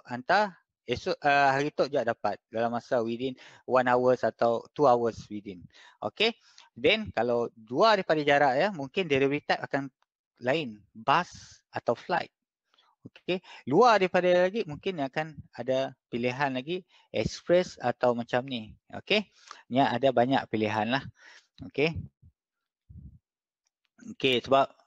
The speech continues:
uh, as long saya rasa tak banyak. Okey, so apa-apa yang Sid faham. Okey, di mana kami orang? Okey, kami orang boleh dihubungi ya.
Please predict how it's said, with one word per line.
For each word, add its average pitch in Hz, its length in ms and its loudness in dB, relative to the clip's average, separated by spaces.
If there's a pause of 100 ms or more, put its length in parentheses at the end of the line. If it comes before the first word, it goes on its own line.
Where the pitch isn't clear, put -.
(200)
uh, 127 960 6 (1200)
as 135 240 -2
long 202 240 -4
saya 151 240 0
rasa 190 480 0 (320)
tak 120 160 -2
banyak. 131 400 0 (400)
Okey, 156 320 -8 (400)
so 190 240 0 (320)
apa-apa 185 560 2
yang 165 240 -2
Sid - 320 -8
faham. 127 560 -2 (560)
Okey, 185 400 -6 (320)
di 135 160 -8
mana 156 240 -4
kami 139 240 -4
orang? 170 320 0 (480)
Okey, 214 640 0
kami 131 320 -2
orang 180 560 0
boleh 143 320 0
dihubungi 135 720 0
ya. 190 80 -6